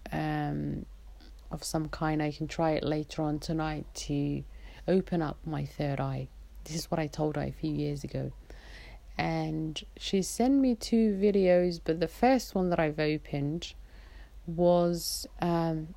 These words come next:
astro travel. And I remember looking at her going, "What?" <laughs> So I thought,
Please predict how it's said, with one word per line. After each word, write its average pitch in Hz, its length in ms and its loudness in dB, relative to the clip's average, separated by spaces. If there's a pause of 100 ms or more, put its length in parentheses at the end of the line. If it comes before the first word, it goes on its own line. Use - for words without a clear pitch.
(160)
astro 220 420 0
travel. 143 580 -4
And 196 100 0
I - 20 2
remember 226 280 4
looking 208 260 0
at - 0 -
her 180 60 0
going, 160 320 -2
"What?" 175 400 -2 (460)
<laughs> 226 140 10 (400)
So 240 140 6
I 220 120 8
thought, 214 320 6